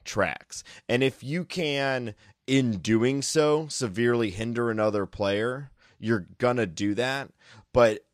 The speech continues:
thus far, in the amount of, that I've played, and I've probably played it at this point,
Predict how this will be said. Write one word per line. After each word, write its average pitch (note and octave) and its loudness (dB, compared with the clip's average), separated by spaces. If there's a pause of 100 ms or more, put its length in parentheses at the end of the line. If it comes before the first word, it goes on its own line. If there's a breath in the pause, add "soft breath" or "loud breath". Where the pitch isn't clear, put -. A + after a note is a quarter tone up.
(320)
thus C3 2
far, C3+ 6
in G#2 0
the A2 0
amount A#2 2
of, G#2 0
that G#2+ 2
I've A2 2
played, F#2 2
and G#2 -2
I've C3+ -2
probably G2 -2
played F#2+ -8
it F#2 -4
at F2+ -8
this F#2+ -10
point, F#2+ -10